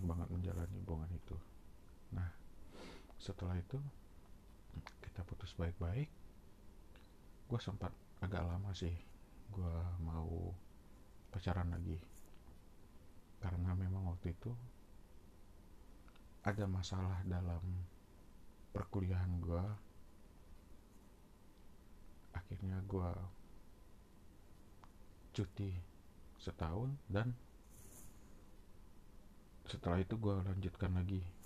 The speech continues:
kuliah gue. Ada waktunya sih nanti gue ceritain kenapa gue bisa cuti satu tahun kuliah.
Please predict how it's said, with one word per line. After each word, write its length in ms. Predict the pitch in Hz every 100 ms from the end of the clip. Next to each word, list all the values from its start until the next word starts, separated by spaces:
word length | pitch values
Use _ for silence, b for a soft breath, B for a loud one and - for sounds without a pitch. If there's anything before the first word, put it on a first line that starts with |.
| - -
kuliah 320 | 82 82 87 104
gue. 160 | 78 85 - - - - - - - - - - - - - -
Ada 280 | 95 95 92
waktunya 400 | 90 - 98 95
sih 120 | 101 90
nanti 280 | 85 92
gue 120 | 92 80
ceritain 400 | 80 - 85 95
kenapa 480 | - 95 92 - 87 - - - - - - - - - -
gue 260 | - - 85
bisa 240 | 80 85 76
cuti 320 | - 87 92
satu 240 | - - -
tahun 320 | - - - - - - -
kuliah. 320 | - - 85